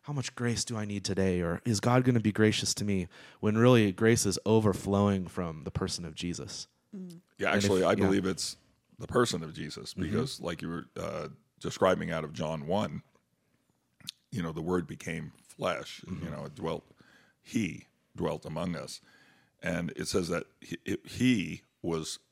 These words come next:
Speaker 3: full of glory
Speaker 1: Mm-hmm.
Speaker 3: and grace. I mean, it's, it's who he is, and it, uh, flows from him. And there's no,
Speaker 1: Mm-hmm.
Speaker 3: and that's why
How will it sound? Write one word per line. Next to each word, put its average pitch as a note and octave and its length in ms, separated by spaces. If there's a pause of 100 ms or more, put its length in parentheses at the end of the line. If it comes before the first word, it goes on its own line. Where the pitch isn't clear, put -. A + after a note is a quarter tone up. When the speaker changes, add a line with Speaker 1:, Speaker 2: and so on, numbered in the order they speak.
Speaker 3:
full - 680 (200)
of E2 240
glory D#2+ 600 (160)
Speaker 1:
Mm-hmm. F2 240 (440)
Speaker 3:
and D#2+ 140
grace. - 460 (960)
I - 60
mean, F#2+ 120
it's, F#2 220 (100)
it's - 160
who B2 160
he F#2+ 220
is, F2 460 (120)
and E2 360
it, - 280
uh, D#2 180
flows F#2+ 400
from F2+ 340
him. C2 320
And D2 120
there's D#2+ 260
no, D#2+ 80
Speaker 1:
Mm-hmm. F2+ 120
Speaker 3:
and E2+ 80
that's F2 180
why E2 220